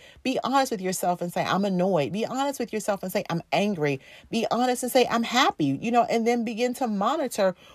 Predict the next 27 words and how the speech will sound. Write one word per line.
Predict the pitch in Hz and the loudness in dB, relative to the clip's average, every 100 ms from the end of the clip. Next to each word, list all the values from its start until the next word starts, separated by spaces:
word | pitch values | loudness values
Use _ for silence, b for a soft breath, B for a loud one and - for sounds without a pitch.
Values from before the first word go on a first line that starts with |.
| B | B
what's | 165 226 349 - 277 | 0 4 4 0 0
making | 269 277 254 | 0 0 -4
you | 226 247 | -2 -4
feel | - 226 240 | 0 4 4
that | 190 165 - | 4 0 0
way | 165 175 | -2 -2
so | 202 | -4
that | 190 - | -6 -8
you | 240 | -8
can | 226 170 180 | -4 -2 0
line | 196 208 | 0 -2
it | 196 | 0
up | 180 175 | -2 -2
with | 170 | -4
the | 165 | -2
Word | 156 160 | -2 -2
of | 156 | -4
God. | 135 120 - - B B B B | -6 -6 -10 -16 B B B B
Because | 202 190 220 185 | -8 -2 -2 -2
listen, | 190 185 - 151 | -2 -4 -4 -6
ladies, | 151 135 147 156 | -6 -6 -6 -8
you | 156 165 226 | -8 -4 -2
deserve | 233 233 185 202 190 | -2 -2 -2 -2 -2
it. | 190 196 - B B B | -6 -6 -10 B B B
You're | 156 160 233 240 | -6 0 2 2
worth | 180 151 165 185 196 202 | -2 0 4 4 2 -4
it. | 196 | -2